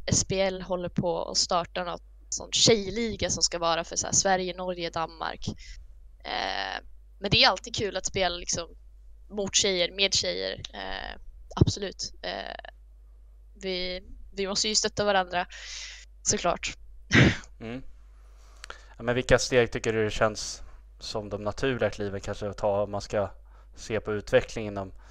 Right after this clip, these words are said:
Speaker 2: inom tjejscenen? Så här, vad, vad behöver e-sporten, alltså e-sport-communityn göra för att, för att det ska växa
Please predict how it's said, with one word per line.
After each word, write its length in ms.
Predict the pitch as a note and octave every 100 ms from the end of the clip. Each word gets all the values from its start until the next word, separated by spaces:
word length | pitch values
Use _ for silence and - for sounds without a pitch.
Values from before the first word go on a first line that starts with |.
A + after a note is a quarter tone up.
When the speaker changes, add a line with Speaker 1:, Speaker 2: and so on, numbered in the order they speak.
| - - - -
Speaker 2:
inom 220 | A#2+ A2
tjejscenen? 600 | - A2 G#2 A2 G2+ G2+
Så 120 | G2 G#2
här, 60 |
vad, 360 | G2 G#2 G#2+ G#2
vad 140 | A2+ G#2
behöver 540 | G#2 G#2+ G#2 G#2 G#2+
e-sporten, 640 | A2 - G#2+ - G#2+ G2+ G2 - - - -
alltså 220 | G#2+ - G#2+
e-sport-communityn 800 | G#2 G#2 - A2+ A#2+ C3 B2 G#2+
göra 280 | G#2 G2+
för 120 | - G#2
att, 220 | - - - -
för 80 | A2+
att 60 |
det 100 | A2+
ska 200 | G2+ A2+
växa 480 | G#2 A2+ - - A#2